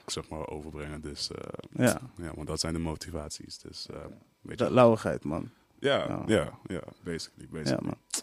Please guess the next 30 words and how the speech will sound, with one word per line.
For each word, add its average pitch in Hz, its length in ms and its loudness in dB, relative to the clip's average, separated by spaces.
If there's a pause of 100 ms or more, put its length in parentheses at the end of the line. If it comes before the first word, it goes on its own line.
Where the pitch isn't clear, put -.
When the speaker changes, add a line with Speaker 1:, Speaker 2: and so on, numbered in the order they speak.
(120)
Speaker 1:
Maar 101 120 8
Speaker 2:
Hoe 202 80 4
Speaker 1:
thanks 131 200 6
for 107 100 0
having 87 240 0
me, 69 80 -8
though. - 240 -12
Speaker 2:
Ja, 208 260 10
nee, 196 260 8
ja, 175 220 10
sowieso. 147 440 8
Speaker 1:
Appreciate, 87 300 2
Speaker 2:
Ik, - 40 -4
ik, - 60 -8
Speaker 1:
appreciate, - 280 -2
Speaker 2:
ik - 80 -2
ben, 175 120 2
ik 165 60 4
Speaker 1:
appreciate. 156 280 6
Speaker 2:
ben 170 80 6
sowieso 175 340 10
Speaker 1:
Yes, 180 80 12
Speaker 2:
altijd 175 240 10
Speaker 1:
yes. 151 100 2
Speaker 2:
wel 160 200 12
heel 151 200 12
erg 139 140 6
nieuwsgierig, 143 600 4
zeg - 220 2
maar. 120 180 2